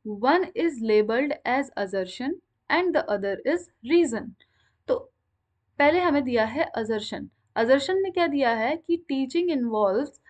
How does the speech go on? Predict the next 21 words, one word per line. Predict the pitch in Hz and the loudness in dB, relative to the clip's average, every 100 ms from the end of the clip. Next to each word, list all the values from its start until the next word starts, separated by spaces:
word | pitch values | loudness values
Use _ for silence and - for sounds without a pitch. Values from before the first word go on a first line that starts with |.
| _ _ 262 | _ _ -4
creative | 294 311 370 349 | -2 -2 -2 0
interchange | 285 240 226 214 233 202 254 285 | 0 0 -4 -2 -2 0 0 -2
between | 220 233 269 311 359 | -4 -4 -2 0 0
the | 370 370 | -2 -2
teacher | 269 240 277 302 | -4 -2 -2 0
and | 330 277 | 0 2
learner | 208 208 208 202 285 - - - | 2 2 -2 -2 -4 -10 -20 -6
and | 311 311 | -4 -2
hence | 262 233 311 - 247 | -2 -2 -2 -4 -8
it | 240 294 | -4 -2
is | 302 | -2
a | |
different | 311 240 240 254 302 | 0 0 0 -2 -2
from | 294 - 269 277 | -4 -2 -2 -2
instruction | - 233 226 220 208 - 285 370 - - _ - | -4 -6 -4 -4 -4 -4 -4 -4 -6 -20 _ -2
and | 359 | 0
training। | 359 269 196 185 - _ | 2 0 0 -10 -16 _
बोला | 196 220 240 311 | -8 2 4 6
गया | 370 311 247 | 4 4 4
है | 226 247 403 - _ _ _ _ _ _ _ _ _ _ _ | 2 -4 -4 -10 _ _ _ _ _ _ _ _ _ _ _
कि | - 285 330 | 0 2 0